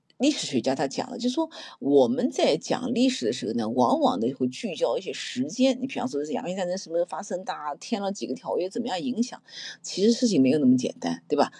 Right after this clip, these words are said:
它为什么会发生鸦片战争？为什么会这个最后，嗯，这个，这个第一次鸦片战争，然后什么，什么第二次鸦片战争，它这个对中国的影响，前因后果我们不谈。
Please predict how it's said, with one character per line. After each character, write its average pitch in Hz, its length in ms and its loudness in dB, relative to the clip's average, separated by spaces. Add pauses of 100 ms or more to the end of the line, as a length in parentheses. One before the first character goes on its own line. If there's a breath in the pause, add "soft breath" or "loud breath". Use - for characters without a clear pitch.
它 - 140 0
为 302 160 6
什 185 80 2
么 - 80 -2
会 - 120 -6
发 - 140 -4
生 269 120 -2
鸦 127 120 10
片 123 220 0
战 127 200 0
争？ - 140 -4
为 254 140 8
什 190 120 2
么 - 80 0
会 120 200 4
这 127 140 -2
个 107 180 4
最 147 180 0
后， 131 180 2 (360 loud breath)
嗯， 101 420 2
这 117 200 0
个， 85 260 4
这 92 120 -4
个 92 440 4
第 131 140 0
一 156 60 4
次 170 140 0
鸦 113 100 4
片 127 200 2
战 95 160 2
争， 80 120 0
然 90 120 -4
后 131 80 2
什 135 100 0
么， 135 80 4
什 123 140 -4
么 104 100 0 (400 loud breath)
第 165 80 4
二 165 80 8
次 - 100 -4
鸦 - 60 0
片 123 180 4
战 113 200 2
争， 113 100 2
它 - 220 -4
这 - 100 -6
个 127 140 4
对 143 180 2
中 135 120 0
国 143 100 0
的 135 40 2
影 123 200 0
响， - 200 -8 (300 loud breath)
前 160 220 4
因 247 100 8
后 262 120 4
果 156 100 2
我 - 20 -6
们 117 100 -6
不 120 100 4
谈。 - 300 -8